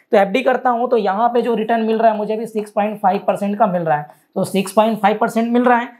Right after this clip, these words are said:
तो यहाँ पे already हर महीने मुझे पचास हजार रुपए का सिर्फ एफ़डी से ही इंटरेस्ट रेट आता रहेगा। तो फ्रेंड्स, इस प्रकार से आप जो है आने वाले टाइम पे म्यूचुअल फंड स्टार्ट करके आसानी से आप एक जॉब कर रहे हैं, फिर भी आप करोड़पति बन सकते हैं।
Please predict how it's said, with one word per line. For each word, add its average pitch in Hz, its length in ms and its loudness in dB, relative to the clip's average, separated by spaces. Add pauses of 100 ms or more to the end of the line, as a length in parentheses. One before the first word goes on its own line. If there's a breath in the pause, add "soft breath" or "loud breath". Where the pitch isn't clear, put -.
(160)
तो 220 80 4
यहाँ 214 220 4
पे 247 100 0
already 226 500 0
हर 247 100 2
महीने 233 240 -4
मुझे 233 200 -2
पचास 208 500 0
हजार 202 220 0
रुपए 196 260 -2
का 220 160 0
सिर्फ 220 220 -2
एफ़डी 180 400 -2
से 208 120 0
ही 202 140 0
इंटरेस्ट 196 520 -2
रेट 208 160 2
आता 180 240 2
रहेगा। 156 420 -2 (280 soft breath)
तो 233 80 2
फ्रेंड्स, 247 340 -2
इस 277 160 0
प्रकार 226 340 2
से 226 220 -2
आप 190 220 2
जो 202 120 2
है 180 320 -6 (420)
आने 208 160 4
वाले 226 200 4
टाइम 208 260 -2
पे 214 240 -2
म्यूचुअल 190 340 -2
फंड 196 240 -2
स्टार्ट 190 360 0
करके 196 320 -2 (120)
आसानी 175 400 -4
से 196 140 -4 (100)
आप 185 380 0
एक 208 240 0
जॉब 185 300 2
कर 185 100 2
रहे 185 100 -2
हैं, 202 140 -8
फिर 202 100 -2
भी 196 160 -2
आप 180 220 0
करोड़पति 175 360 0
बन 160 160 0
सकते 156 300 -6
हैं। 156 160 -8